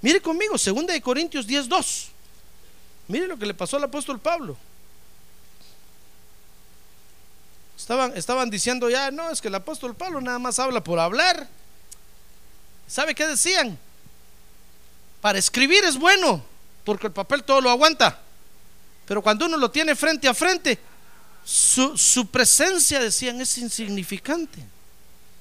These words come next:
Parece que el apóstol Pablo era algo chaparrito y delgado. Entonces todos decían: "Cuando, cuando está enfrente,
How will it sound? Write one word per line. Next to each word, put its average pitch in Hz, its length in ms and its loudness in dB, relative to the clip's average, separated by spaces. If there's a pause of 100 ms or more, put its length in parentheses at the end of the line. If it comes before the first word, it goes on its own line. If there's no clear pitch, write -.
(760)
Parece 214 240 -2
que 190 60 -10
el 180 60 -2
apóstol 196 360 -4
Pablo 208 240 4
era 208 140 2
algo 208 160 -2
chaparrito 165 560 -4 (3000)
y 180 80 -8
delgado. 170 560 -2 (840)
Entonces 220 360 0
todos 226 200 0
decían: 214 460 -4 (340)
"Cuando, 208 300 -8
cuando 208 220 -4
está 233 160 -8
enfrente, 277 680 -6